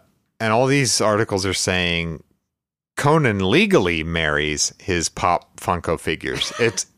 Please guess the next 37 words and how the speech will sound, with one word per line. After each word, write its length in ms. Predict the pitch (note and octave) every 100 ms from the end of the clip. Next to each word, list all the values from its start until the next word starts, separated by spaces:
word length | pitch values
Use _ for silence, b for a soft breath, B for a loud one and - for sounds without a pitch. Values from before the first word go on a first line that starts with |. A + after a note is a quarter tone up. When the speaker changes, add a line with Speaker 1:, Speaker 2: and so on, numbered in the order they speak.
| -
Speaker 1:
it 280 | B2 - - _ _ -
keeps 260 | - G#3+
saying 520 | - F#3 D#3 B2 A2 G#2
the 100 | G#2+
word 220 | G#2+ G2
legally. 440 | F#2 A#2+ G#2 D#2 A2
Speaker 2:
Like, 220 | G3+ G#3+
it 80 | C4+
really 400 | A3+ A3+ G#3 F#3+
wants 280 | F#3 F3
you 80 | E3
to 80 | D3
know 500 | C#3 E3 C#3+ C3 B2+
Speaker 1:
So 680 | C3 - C#3 B2 A2+ G#2 -
Speaker 2:
this 280 | C#3 E3+ A3
was 140 | G#3 D#3
a 60 |
legit 560 | D3 D3+ C#3 C#3+ D3+ -
thing. 460 | - D3 B2+ C3 - -
Speaker 1:
I, 180 | B2 C3+ - _
I'm 160 | A#2+ C#3
gonna 180 | E3 E3
look 240 | D#3+ -
deeper 320 | C#3 D#3 D3+
here 340 | C#3+ D#3 D#3 A#2
and 200 | A2+ G2+
see 300 | - C3 B2+
if 80 | -
he 120 | A#2+
went 240 | A2+ A#2
overseas 960 | A#2 A2+ G2 - - B2+ A#3+ D4+ - - - D4 - B3+
Speaker 2:
<laughs> 480 | C#4+ C4+ A3 - -
Speaker 1:
because 760 | D#3+ D#3 D#3+ C3+ B2+ A#2 A2+ - _ _ _ _ _ _ _ _ _ _ _ -
polygamy's 600 | B2+ A#2 B2+ C#3 D#3 D3+
not 220 | B2 F3
legal 260 | C#3 G#2+ G#2+
here. 320 | F#2 A2+ C#3+